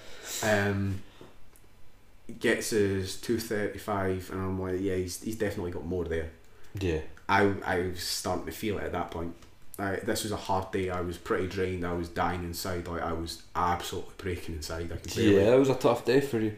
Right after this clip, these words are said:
Speaker 2: It was, I can remember seeing it.
Speaker 1: uh, I could barely keep myself from just bursting into tears the whole day. Like,
Speaker 2: Yeah.
Speaker 1: I, I was a fucking horrible time.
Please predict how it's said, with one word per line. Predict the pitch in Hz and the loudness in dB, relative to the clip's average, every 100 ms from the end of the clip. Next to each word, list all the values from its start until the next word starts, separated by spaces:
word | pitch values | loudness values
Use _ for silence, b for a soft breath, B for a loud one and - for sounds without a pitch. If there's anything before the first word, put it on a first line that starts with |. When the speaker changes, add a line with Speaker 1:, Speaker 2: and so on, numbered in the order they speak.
| - | 4
Speaker 2:
It | 107 | 6
was, | 117 110 | 6 4
I | 107 | 0
can | 113 | -2
remember | 117 110 | -2 -2
seeing | 101 - 107 | -2 -2 -2
it. | - - - | -4 -8 -4
Speaker 1:
uh, | 113 107 101 | 0 0 0
I | - | 0
could | - 104 - | -2 -6 -6
barely | 117 110 113 107 101 | -6 2 6 8 6
keep | - 117 | 2 -2
myself | 98 101 95 | -2 -2 -2
from | 98 95 | -2 -4
just | 90 | -4
bursting | 101 95 98 | -4 -4 -4
into | 90 | -6
tears | - 101 92 | -2 -2 0
the | |
whole | 95 | -2
day. | 92 90 90 | -2 -2 -2
Like, | 87 | 0
Speaker 2:
Yeah. | 101 87 82 | 4 4 2
Speaker 1:
I, | 90 | -4
I | |
was | 90 | -6
a | |
fucking | 85 107 101 92 | -6 -6 -4 -6
horrible | 95 92 87 | -4 -4 -4
time. | - 92 90 | -4 -4 -4